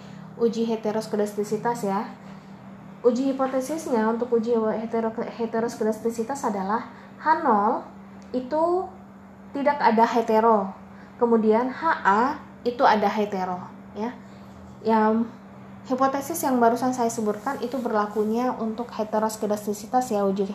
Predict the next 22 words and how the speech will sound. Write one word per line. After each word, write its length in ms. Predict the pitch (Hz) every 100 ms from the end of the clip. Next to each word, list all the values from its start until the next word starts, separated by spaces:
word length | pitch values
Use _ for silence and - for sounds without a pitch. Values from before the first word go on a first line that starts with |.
| 214
uji 360 | 202 196 226
heteroskedastisitas. 1120 | 214 202 202 - 196 196 196 202 202 190 190 - - - - -
Baik 320 | 214 240 233
nanti 240 | 208 233
pada 240 | 254 196 185
uji 320 | 196 196 185
White 380 | 190 190 196 -
kah, 460 | 240 240 247 - 208
uji 480 | 196 196 196 202 - - - 208
Barnes-Page 640 | 202 214 196 196 226 226
dan 80 | 202
uji-uji 400 | 202 190 196 202
lain 240 | 190 220
itu 160 | 214 -
sama 320 | 196 190 185
semua 480 | 208 214 208 190 190
hipotesisnya. 800 | 196 185 185 185 196 202 190 190 - - -
Jadi 240 | 208 208
H 240 | 254 214 202
nol-nya 320 | 196 202 196
itu 200 | 196 277
adalah 560 | 269 202 190 196 277